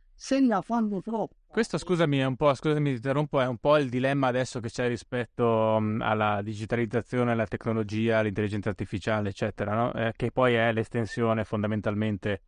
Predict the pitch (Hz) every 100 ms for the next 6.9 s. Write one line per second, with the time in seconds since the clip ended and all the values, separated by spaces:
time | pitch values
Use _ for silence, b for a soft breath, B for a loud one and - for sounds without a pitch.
0 | - _ - 110 113 107 - 120 107 -
1 | 110 110 107 107 104 101 101 95 107 -
2 | 113 - 113 120 - 120 113 110 95 104
3 | - 110 107 104 101 95 - 95 104 104
4 | 101 98 104 98 98 101 98 117 110 101
5 | 113 104 110 104 - 117 104 104 104 101
6 | - 107 101 127 - 104 110 107